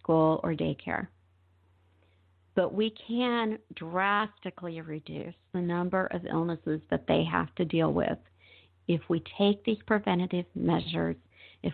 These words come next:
we're proactive, and we're doing all we can to keep them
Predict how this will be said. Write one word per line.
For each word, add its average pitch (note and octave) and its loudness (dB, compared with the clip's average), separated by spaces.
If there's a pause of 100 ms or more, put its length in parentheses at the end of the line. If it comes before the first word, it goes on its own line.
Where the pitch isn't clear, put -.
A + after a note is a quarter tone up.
we're D#3+ 0
proactive, E3+ 0 (460)
and E3 0
we're E3 2
doing E3 2
all F#3 4
we G#3+ 4 (140)
can E3 -2 (360)
to D#3+ -4 (180)
keep G3 -2
them G3+ 4